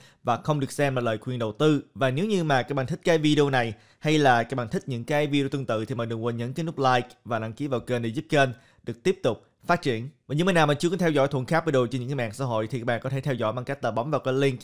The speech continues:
ở phía dưới cái video này, tìm thấy những cái thông tin chính thức như là Facebook, Twitter và Telegram. Và đương nhiên những bạn nào mà muốn tìm hiểu những cái ưu đãi dành riêng cho cộng đồng Thuận Capital khi mà các bạn tham gia vào những sàn giao dịch thì bấm cái link ở phía dưới để tìm thấy những cái chi tiết.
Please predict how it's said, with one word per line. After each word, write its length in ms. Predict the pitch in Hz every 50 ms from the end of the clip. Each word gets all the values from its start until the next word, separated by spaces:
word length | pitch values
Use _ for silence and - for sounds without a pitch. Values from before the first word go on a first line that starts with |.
| - _
ở 140 | - 117 120
phía 140 | - 156 147
dưới 180 | 143 151 160
cái 140 | - 202 180
video 280 | 151 147 147 143 143 135
này, 160 | 123 113 113
tìm 220 | - 131 113 110
thấy 160 | 117 131 135
những 120 | 151 139 117
cái 80 | 139
thông 140 | 135 143 135
tin 120 | 135 131 120
chính 100 | 143 151
thức 240 | 175 190 185 -
như 180 | 131 135 135 127
là 140 | 120 110 101 -
Facebook, 300 | - 135 139 - - 170 160 - - -
Twitter 300 | 151 143 131 123 113 104 107 - _ _ _ _
và 100 | - 117
Telegram. 600 | 110 - - 143 139 143 139 139 147 147 147 143 131 - - _ _ _ _
Và 200 | - - 135 135
đương 140 | 135 151 160
nhiên 160 | 160 160 156
những 100 | 156 165
bạn 140 | 147 135 127
nào 300 | 127 123 123 120 117 117
mà 420 | 117 117 120 117 117 113 113 113 - - _ _ _ _
muốn 200 | 135 147 175 208
tìm 200 | - 160 143 127
hiểu 220 | 127 123 110 113
những 120 | 135 135 123
cái 100 | 147 156 -
ưu 200 | - 156 151 143
đãi 220 | 131 113 110 135
dành 200 | 143 139 123 120
riêng 320 | 110 143 147 139 131 117 - -
cho 160 | 143 131 127
cộng 160 | - 127 120
đồng 120 | 120 117
Thuận 140 | 110 113 104
Capital 380 | 98 139 135 135 - 135 113 107 101 101 -
khi 200 | - 143 139 131
mà 100 | 123 117
các 100 | 127 123
bạn 220 | 123 110 104 101
tham 180 | 104 135 127 123
gia 180 | 120 120 117 113
vào 100 | 110 104
những 80 | 107
sàn 160 | 110 - 113
giao 100 | 104 117
dịch 200 | 120 120 123 - - - - - - -
thì 80 | - 131
bấm 140 | 120 135
cái 120 | 151 165 170
link 160 | 156 143 131
ở 40 | 131 -
phía 60 | 147
dưới 180 | 139 143 151
để 80 | 165 170
tìm 220 | 160 139 120 104
thấy 120 | 104 131 135
những 120 | 127 113
cái 80 | 113 135
chi 160 | - 147 143
tiết. 320 | - - 165 202 208 -